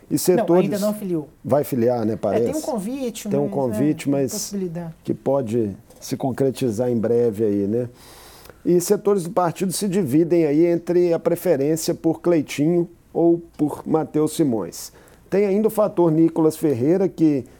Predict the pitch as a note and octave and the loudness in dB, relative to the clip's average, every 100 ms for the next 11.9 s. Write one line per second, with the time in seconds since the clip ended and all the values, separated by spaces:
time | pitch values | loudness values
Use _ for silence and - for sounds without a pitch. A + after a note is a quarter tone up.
0 | - A#2 C#3+ D#3+ C3+ C#3+ A#2+ C3 B2+ A#2 | -6 -2 0 0 2 0 2 2 2 0
1 | A#2 B2+ B2 A#2+ B2 A#2 - - A#2+ - | 0 0 0 -2 -2 -6 -6 -4 -2 -2
2 | B2 G2+ _ _ - - A#2+ B2+ A2 B2 | -2 -4 _ _ -20 -8 -4 -2 0 0
3 | C3 D3 - D#3 E3 E3 E3+ - D#3+ D#3 | 0 -2 -2 0 0 0 -2 0 -2 0
4 | D#3 D3 D3 A2+ C#3+ C3+ C3+ D3+ C#3+ D3+ | -2 -2 -2 0 -2 -2 -4 -2 -2 -2
5 | - D3 A#2+ C#3+ C3 C#3 A#2 C3+ A#2+ - | -2 -2 0 0 0 -2 -2 -4 -6 -16
6 | - _ - D3+ D3 D#3 - C#3+ C3 - | -20 _ -4 0 0 -2 -2 -2 -2 -2
7 | C#3+ D3 A#2 F#2+ - - - D#3+ D#3+ F3+ | 0 0 0 -2 -6 -12 0 0 2 0
8 | F#3 F3 - C3+ C#3+ C#3+ D#3+ D#3+ - E3 | -2 -2 -6 -2 -2 0 0 0 0 0
9 | D#3+ F3+ E3 C3+ C3+ D3+ D3+ D#3+ - - | 0 0 0 0 0 0 -2 -4 -8 -20
10 | _ _ - - C3 A#2+ C3 C3 C3+ C3 | _ _ -8 0 0 2 0 -2 -2 0
11 | A#2+ B2+ C3 C#3+ - C#3+ D3 D#3 | 0 -2 -4 -8 -4 -2 -2 -2